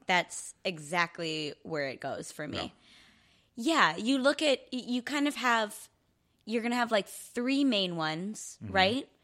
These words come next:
Speaker 1: Belle, Beast, Gaston.
Speaker 2: Mm-hmm.
Speaker 1: Simba, Mufasa, Scar.
Speaker 2: Yeah.
Speaker 1: You kind of have this triangle of sorts. And then you have, like, your second tier, right? Your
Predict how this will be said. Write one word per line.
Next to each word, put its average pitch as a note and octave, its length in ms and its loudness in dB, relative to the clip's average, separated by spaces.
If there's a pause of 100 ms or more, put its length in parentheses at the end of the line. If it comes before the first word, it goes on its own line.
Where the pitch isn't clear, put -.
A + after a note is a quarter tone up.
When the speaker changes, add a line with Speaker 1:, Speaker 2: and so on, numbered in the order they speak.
(400)
Speaker 1:
Belle, G#3+ 280 2
Beast, G#3 320 -4
Gaston. F#3+ 640 -4 (100)
Speaker 2:
Mm-hmm. G2+ 300 -4
Speaker 1:
Simba, A3 400 -2
Mufasa, F#3+ 580 0
Scar. - 440 -8 (200)
Speaker 2:
Yeah. - 120 -10 (600)
Speaker 1:
You G#3 140 -6
kind A3+ 260 0
of A3+ 60 0
have A3 220 2
this G3 200 -4
triangle D3 920 -2 (100)
of E3+ 140 -6
sorts. - 680 -6 (280)
And G3 240 0
then A3+ 380 4 (240)
you G3 140 -4
have, F#3+ 260 2
like, F3+ 300 2 (300)
your A#3+ 120 -2
second - 480 -4
tier, C#3 420 -8
right? F3 320 2
Your F3 400 2